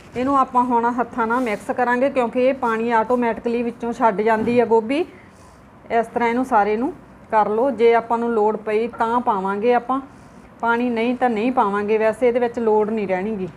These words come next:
ਥੋੜ੍ਹਾ ਜਿਹਾ ਮੈਦਾ ਆਪਾਂ ਹੋਰ ਪਾਵਾਂਗੇ, ਇਸ ਤਰ੍ਹਾਂ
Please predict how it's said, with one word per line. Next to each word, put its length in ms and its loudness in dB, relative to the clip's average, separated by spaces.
ਥੋੜ੍ਹਾ 240 2
ਜਿਹਾ 100 4
ਮੈਦਾ 320 -2
ਆਪਾਂ 240 -2
ਹੋਰ 260 -2
ਪਾਵਾਂਗੇ, 500 -6
ਇਸ 80 -6
ਤਰ੍ਹਾਂ 280 -4